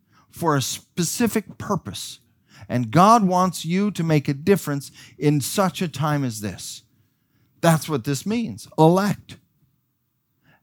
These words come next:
That's what it's talking about, foreknowledge. God has a plan,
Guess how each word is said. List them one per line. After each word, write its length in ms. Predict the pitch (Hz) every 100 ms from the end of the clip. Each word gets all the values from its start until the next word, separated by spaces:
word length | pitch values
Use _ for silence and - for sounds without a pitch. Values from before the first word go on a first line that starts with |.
| _ -
That's 300 | 135 127 151
what 100 | 156
it's 120 | 139
talking 300 | 196 196 180
about, 220 | 151 143
foreknowledge. 760 | - 196 208 185 147 113 101 113
God 300 | 147 147 151
has 440 | 107 165 190 185
a 60 | 202
plan, 600 | - 196 196 180 131